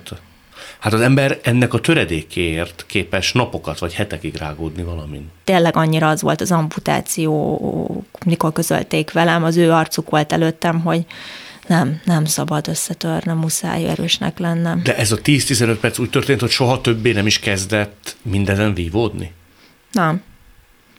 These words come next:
Speaker 1: Nem.
Speaker 2: Úgy, ahogy van, letakarta és lezárta?
Speaker 1: Ez így van. Egyébként, ö, a, mikor közölték velem a hírt, utána még a műtétig eltelt egy kettő-három nap legalább,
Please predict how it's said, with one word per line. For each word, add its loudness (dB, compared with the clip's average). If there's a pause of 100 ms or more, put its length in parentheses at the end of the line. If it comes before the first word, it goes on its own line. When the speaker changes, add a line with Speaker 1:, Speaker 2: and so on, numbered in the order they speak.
(120)
Speaker 1:
Nem. 2
Speaker 2:
Úgy, 6
ahogy 4
van, 4
letakarta 0
és -2
lezárta? -4 (200)
Speaker 1:
Ez 4
így 4
van. 4
Egyébként, 2
ö, 6 (540)
a, 4 (140)
mikor 4
közölték 2
velem 2
a 2
hírt, 2
utána 0
még 2
a 0
műtétig 2
eltelt 0
egy 0
kettő-három 0
nap 0
legalább, 4